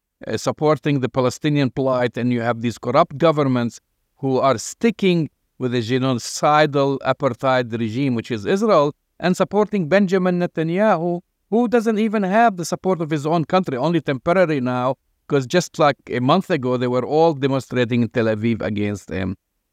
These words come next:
And then now you get Macron, after he went there and hugged Netanyahu and gave him the green light, after he s-, he was shown, I'm sure, by his aides, the, the picture and death and destructions and, and the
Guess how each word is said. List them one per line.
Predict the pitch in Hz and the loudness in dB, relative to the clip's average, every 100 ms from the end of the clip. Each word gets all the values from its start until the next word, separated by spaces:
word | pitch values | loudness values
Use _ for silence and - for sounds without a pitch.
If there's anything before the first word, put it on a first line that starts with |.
| _ | _
And | 120 131 | -4 0
then | 160 175 | 2 4
now | 170 170 | 4 4
you | 165 156 | 4 2
get | 165 - | 0 2
Macron, | 151 - 160 175 180 147 135 - | 0 0 2 4 4 2 -2 -4
after | 123 143 - 147 | 0 0 0 -4
he | 127 139 | -2 -4
went | 127 160 170 135 | 0 0 0 0
there | 131 131 131 131 | 0 2 0 -2
and | 120 113 101 | -2 -4 0
hugged | 139 156 131 | -2 -2 -2
Netanyahu | 139 - 131 131 127 123 110 120 117 | -2 0 0 0 -2 -2 -4 -4 -6
and | 95 | -6
gave | 107 127 | -4 -2
him | 151 139 - _ _ | -2 -4 -8 _ _
the | 131 139 | -2 0
green | 147 165 156 | 2 2 2
light, | 147 143 135 123 - _ _ _ | 2 2 2 -2 -6 _ _ _
after | - 151 180 | -2 0 0
he | 139 156 | 0 0
s-, | 143 - | -2 -6
he | 123 147 | -2 -2
was | 139 143 | -2 -4
shown, | - - 220 233 160 120 120 | -6 2 4 4 2 0 -2
I'm | 131 | -4
sure, | 113 - 143 127 127 - _ _ _ | -4 -4 -2 0 -2 -6 _ _ _
by | 131 127 | 2 2
his | 104 170 156 | 2 -2 -2
aides, | 131 127 123 113 | -2 -2 -2 -4
the, | 117 117 113 110 - | -2 -2 -2 -4 -8
the | 113 110 - | -10 -10 0
picture | 208 - - 143 | 0 0 0 0
and | 120 113 110 | 2 0 -2
death | 107 160 151 - | 2 4 2 -4
and | 123 110 | -4 -2
destructions | 117 - 151 - - 123 113 110 104 | -4 0 0 0 -4 -2 0 -2 -2
and, | 110 107 | -2 0
and | 104 110 107 | -2 -2 -4
the | 104 | -6